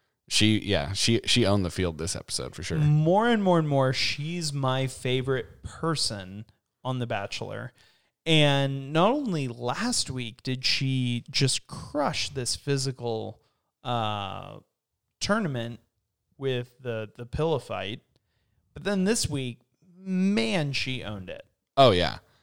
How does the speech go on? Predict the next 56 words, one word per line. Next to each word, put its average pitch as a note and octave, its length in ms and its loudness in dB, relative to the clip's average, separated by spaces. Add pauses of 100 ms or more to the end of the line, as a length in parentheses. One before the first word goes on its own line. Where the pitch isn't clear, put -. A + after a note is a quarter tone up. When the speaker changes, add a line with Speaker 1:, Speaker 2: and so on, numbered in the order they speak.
(100)
Speaker 1:
She, G2+ 560 4
she A#2 180 4
cleaned G2 200 0
up E2 60 -6
the - 80 -18
field. - 180 -4
She, F#2+ 340 2
she A2 160 4
stood F2+ 240 2
out C2+ 200 -4
for - 120 -12
sure D2 380 -6
as F2+ 120 -8
being, E2+ 140 -4
like, C#2+ 140 -12
the - 80 -10
top - 280 -6
athlete - 380 -10
there. D2+ 260 -8 (320)
Speaker 2:
Yeah. G#3+ 320 2 (400)
And F#3 180 4
I E3+ 120 4
don't D4 180 4
even G3 260 4
know C#3+ 140 8
that D3 240 4
she's D#3 640 -2
an B2+ 160 -4
athlete. G#2 640 -4 (920)
Speaker 1:
No, G#2+ 200 10
I F#2 100 8
think G2 220 2
she G2+ 120 6
was F#2 100 2
just E2 160 -4
motivated. E2 640 -2 (280)
I E2 60 -8
think F#2+ 160 2
she - 100 2
wanted E2 200 -2
time E2 160 0
with D#2+ 140 -8
Peter, F#2 260 -2
and F2 160 -4
she - 120 -2
thought, E2+ 200 -4
"I F2+ 100 -4
need E2+ 140 -4
to D#2 100 -8
win E2+ 240 -2
this E2+ 240 -4
to - 100 -8
get E2 140 -6
time F2 160 -4
with D#2 120 -8
Peter." F#2 280 -2